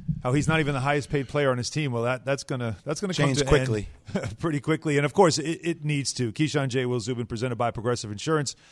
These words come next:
Speaker 1: All guests join us on the Goodyear Hotline. So Luka Doncic is expected to be named to the all,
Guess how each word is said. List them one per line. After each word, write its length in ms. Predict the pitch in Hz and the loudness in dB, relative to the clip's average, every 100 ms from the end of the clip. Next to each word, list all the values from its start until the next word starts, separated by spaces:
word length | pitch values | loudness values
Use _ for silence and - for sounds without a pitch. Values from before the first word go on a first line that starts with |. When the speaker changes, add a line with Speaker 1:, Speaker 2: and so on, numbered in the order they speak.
| - _ - | -20 _ 2
Speaker 1:
All 160 | 170 | 4
guests 200 | 156 147 | 4 2
join 160 | 156 139 | 2 2
us 120 | 123 | 0
on 120 | 123 | -2
the 60 | 120 | -2
Goodyear 540 | 95 123 110 110 98 - _ _ _ - | 0 0 0 -4 -6 -10 _ _ _ 2
Hotline. 520 | 139 127 131 113 107 | 2 4 0 -2 -2
So 420 | - 156 143 135 | 6 8 6 4
Luka 220 | 151 160 165 | -2 -2 0
Doncic 640 | 170 175 165 135 - - _ _ | 2 2 0 -2 -4 -6 _ _
is 160 | 156 120 | -4 -4
expected 560 | 123 - 156 151 135 - | -4 -2 -2 -2 -6 -6
to 120 | 123 | -8
be 140 | 117 | -6
named 300 | 113 113 107 | -6 -8 -8
to 80 | 110 | -10
the 120 | 107 | -8
all, 260 | 107 104 | -4 -4